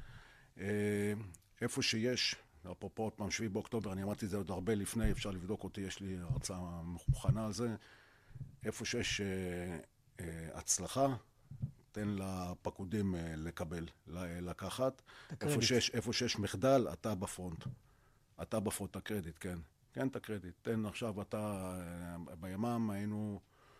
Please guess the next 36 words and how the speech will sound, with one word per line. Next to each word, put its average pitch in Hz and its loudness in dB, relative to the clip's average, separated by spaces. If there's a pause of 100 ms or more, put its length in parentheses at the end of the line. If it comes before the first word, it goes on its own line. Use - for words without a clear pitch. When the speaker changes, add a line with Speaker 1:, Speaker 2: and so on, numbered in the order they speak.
(240)
Speaker 1:
אה, 92 -4
קיבלנו 107 0
פרס 110 2
ראש 110 0
הממשלה 107 0
יותר 98 2
מ-, 104 4 (680)
יותר 87 -4
מפעם 98 0
אחת. 90 -4
אה, 90 -4
כל 98 -4
שנתיים 95 -2
יש, 95 -2
אה, 98 -2 (220)
טקס 104 0
כזה 101 0
ב-, 87 -2
בשב"כ, 92 -4
אה, 92 -4 (120)
ל-, 90 -4 (640)
פרס 104 4
ראש 113 2
הממשלה 107 4
להישג 101 2
מודיעיני 110 2
מבצעי. 92 -2 (140)
עכשיו, - -10
בגלל 101 -4
שהימ"מ 95 0
והשב"כ 104 -2
עובדים 98 -2
ביחד 104 0
כמו 104 -2
יחידה 110 0
אחת, 139 0